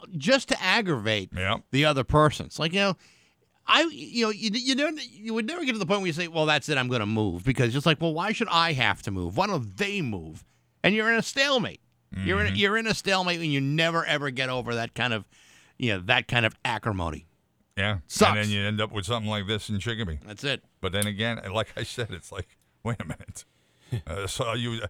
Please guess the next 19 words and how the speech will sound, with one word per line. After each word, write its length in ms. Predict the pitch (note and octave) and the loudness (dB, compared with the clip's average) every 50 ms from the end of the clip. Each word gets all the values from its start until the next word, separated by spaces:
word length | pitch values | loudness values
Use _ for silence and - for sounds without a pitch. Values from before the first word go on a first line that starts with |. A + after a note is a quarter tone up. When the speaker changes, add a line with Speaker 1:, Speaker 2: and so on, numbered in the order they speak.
| - _ _ - - - | -12 _ _ -20 -6 0
Speaker 2:
I'm 200 | G#2 A#2+ B2+ B2 | 0 2 2 2
in 140 | A#2+ G#2+ | 0 -2
trouble. 500 | F#2+ - - B2+ C#3+ D3+ D3 C#3 C#3 C#3 - - | -4 0 0 0 2 2 2 0 0 -4 0 2
I'm 160 | A#2 C#3+ D#3 | 2 2 2
in 120 | C3+ A#2 G#2+ | 2 0 0
more 320 | A2 A#2+ C#3+ E3 F3+ F3+ | 2 2 4 4 4 2
trouble 360 | - - E3+ E3 F3 F3+ F#3+ | 2 0 0 0 2 0 -2
for 160 | C#3 C#3 D3 C#3 | -2 0 0 0
assaulting 480 | B2+ - - D#3 D#3+ E3 D#3 E3+ D#3+ D3 | 0 0 0 2 2 2 0 0 -2 -2
a 60 | C3 | -2
guy 360 | A2 - B2+ C#3 D3+ D3+ D3 | 2 2 4 4 4 2 0
thirteen 640 | C3+ - - - D3+ E3+ E3 - - F3 E3+ E3+ E3 | -2 -6 -2 -2 0 0 0 -4 -4 -4 -2 -2 -2
years 260 | D#3+ E3 E3+ E3 B2+ | -2 -2 -2 -2 0
younger 260 | B2 C#3+ F3 G3 F#3+ | 0 0 0 0 -2
than 120 | F#3+ G#3+ G#3 | -2 -2 -2
me? 240 | A3 A3+ A3 G3+ - - | -2 -2 -2 -2 -4 -6
Speaker 1:
<laughs> 1300 | _ _ - _ _ _ - _ _ _ - - _ _ - - - _ - - - _ _ - - - _ _ _ _ _ - - - _ _ - - - - | _ _ -20 _ _ _ -20 _ _ _ -20 -20 _ _ -16 -16 -16 _ -14 -14 -14 _ _ -14 -14 -14 _ _ _ _ _ -20 -20 -20 _ _ -12 -12 -6 -2
It 260 | A#2+ C3+ C3 B2 A#2 | 0 2 2 2 2
is. 240 | E3+ D#3+ C#3+ - | 2 0 -2 -6